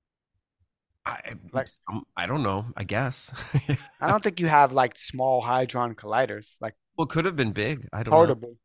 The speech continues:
Speaker 1: It was
Speaker 2: portable hadron col-
Speaker 1: Yeah, it was some old project from back in the day. I can't remember the, the name. Anyway, um, before we wrap up, do you want to, uh, you want to, like, plug your podcast or anything? You're
Speaker 2: Oh,
Speaker 1: still
Speaker 2: yeah, yeah,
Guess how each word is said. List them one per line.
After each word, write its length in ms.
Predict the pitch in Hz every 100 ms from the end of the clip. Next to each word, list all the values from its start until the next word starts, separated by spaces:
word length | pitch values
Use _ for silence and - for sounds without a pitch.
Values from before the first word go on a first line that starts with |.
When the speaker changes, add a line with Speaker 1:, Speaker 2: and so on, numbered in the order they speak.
| _ _ _ - 147
Speaker 1:
It 80 |
was 140 | 151 151
Speaker 2:
portable 100 | 135
hadron 520 | 139 139 131 139 131
col- 180 | 120 - _ _ _ _ _ _ _ _ _
Speaker 1:
Yeah, 320 | 127 120 92 104 _ -
it 40 |
was 160 | 143 147
some 220 | 185 180
old 340 | 139 143 139
project 440 | - 135 135 135 -
from 160 | 120
back 220 | 107 113 123
in 60 |
the 80 | 104
day. 220 | 101 101
I 60 | 98
can't 200 | - 98
remember 280 | 98 95 90
the, 200 | 87 - _
the 60 | 90
name. 460 | 90 90 90 90 - _ _ _ _ _ _ _ _ _ _ _ -
Anyway, 580 | 127 147 101 98 107 117 - -
um, 560 | 120 113 117 113 117 - _ _ _ _ _ -
before 280 | 113 -
we 120 | 127 117
wrap 280 | 117 117
up, 200 | 139 117
do 80 | -
you 100 | 113
want 180 | 110 113
to, 160 | 113 107
uh, 340 | 107 104 104 110 _ _ _ -
you 100 | 117
want 120 | 113
to, 40 |
like, 200 | 107 101
plug 300 | - 123 120
your 300 | 110 107 104
podcast 640 | - - 120 151 170 175 -
or 40 |
anything? 280 | 170 170 165
You're 100 | 139
Speaker 2:
Oh, 60 | 151
Speaker 1:
still 100 | 190
Speaker 2:
yeah, 160 | 208
yeah, 180 | 202 208